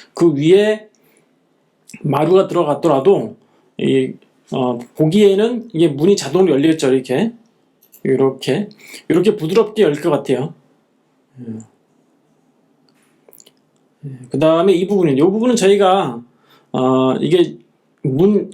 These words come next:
그 문인데 이게 비어있는 문으로 했습니다. 어떻게 했냐면은 요거 있죠?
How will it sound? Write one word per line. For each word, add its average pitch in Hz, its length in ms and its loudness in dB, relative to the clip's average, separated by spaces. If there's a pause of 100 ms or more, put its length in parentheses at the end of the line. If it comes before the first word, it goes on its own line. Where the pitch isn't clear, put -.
(160)
그 135 580 2
문인데 196 540 2
이게 180 180 -6
비어있는 247 480 0
문으로 180 240 0
했습니다. 127 420 -4
어떻게 123 260 -2
했냐면은 170 540 -2 (4000)
요거 165 240 4
있죠? 190 200 -4